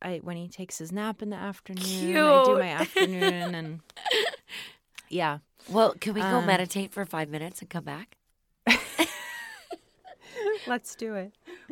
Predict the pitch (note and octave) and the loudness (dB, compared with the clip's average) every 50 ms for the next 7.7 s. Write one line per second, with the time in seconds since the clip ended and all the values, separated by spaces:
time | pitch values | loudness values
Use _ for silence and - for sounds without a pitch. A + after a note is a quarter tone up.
0 | D#4 - G#3 G#3 A3+ A3 A3 A3 G#3+ - G3+ F#3+ G3 G#3+ C4 D4 C4 - - - | -6 -6 -4 -2 0 0 0 -2 -4 -6 -8 -6 -6 -4 -4 -4 -4 -6 -8 -12
1 | G#3+ - - - A3+ - - A#3+ G3+ A#3+ A3+ A3 G#3 G3 G3+ F3 - A#3+ A#3+ C4+ | -14 -10 -8 -8 0 6 6 6 8 10 10 10 10 8 8 4 6 8 8 6
2 | G#3+ - - - - - - - - - F#3 G#3 A#3 - D#3+ G3+ A3+ B3+ B3+ B3 | 6 2 -8 -18 -18 -18 -20 -16 -4 4 8 8 8 10 8 10 10 12 12 12
3 | B3+ D4+ D4 B3 A3 A3 A3+ - - - G#3+ G#3 G3+ G3 G3 F#3 D#3+ - - - | 10 8 10 10 10 10 10 6 6 6 8 10 10 10 8 6 2 2 0 4
4 | - D#4 D#4+ D#4 - - - C#4 - - E3 G3+ G3 F#3 F#3 E3 - - D3+ C#3 | 6 8 6 6 4 0 -4 -4 -4 -4 -2 0 0 0 0 -6 -6 -2 -2 -2
5 | - - - - - _ _ _ _ - F#3 G3 - G#3 F#3 D3+ D3 D#3+ G3 A3 | -2 -2 -8 -10 -14 _ _ _ _ -8 -8 -8 -6 -6 -6 -6 -6 -6 -8 -10
6 | _ - - C4 C#4+ E4+ E4 - G4+ G4 F#4 D#4+ C#4+ C4 F#3+ - F3+ F3 - F3+ | _ 8 10 10 10 10 8 4 4 4 4 4 2 2 2 4 2 4 4 2
7 | F3+ F3 E3+ E3 - D3+ C#3+ C#3+ C#3 C3 - - - - | 0 0 0 2 6 8 8 10 8 8 4 -2 -14 -14